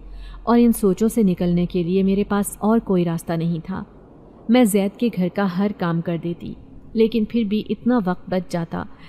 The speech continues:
कि मुझे इस तरह की थका देने वाली सोचें परेशान कर देती थीं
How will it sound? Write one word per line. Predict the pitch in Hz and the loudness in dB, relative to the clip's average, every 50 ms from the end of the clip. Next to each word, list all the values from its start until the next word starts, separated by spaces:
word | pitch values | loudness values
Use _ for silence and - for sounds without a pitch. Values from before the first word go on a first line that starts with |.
| - - - - | -20 -20 -10 -2
कि | - 254 | 2 4
मुझे | 233 240 226 254 | 4 4 4 2
इस | 254 - 240 226 - | 0 -2 -2 -2 0
तरह | 262 240 226 233 226 | 0 2 2 2 2
की | - 247 247 - - | 0 -2 -4 -2 -4
थका | 208 190 - 180 196 | -4 -2 0 0 0
देने | 196 202 196 190 185 185 | 2 2 2 2 2 2
वाली | 180 175 175 180 | 0 0 0 -2
सोचें | 175 - 185 175 165 - 190 196 | -2 -2 -4 -4 -2 -2 -2 -2
परेशान | - 208 190 185 180 - 196 180 175 175 | 0 0 0 0 0 0 0 0 0 0
कर | - 180 165 | 0 -2 -4
देती | 170 165 165 - 170 170 | -4 -4 -6 -6 -8 -10
थीं | - - 190 | -8 -8 -8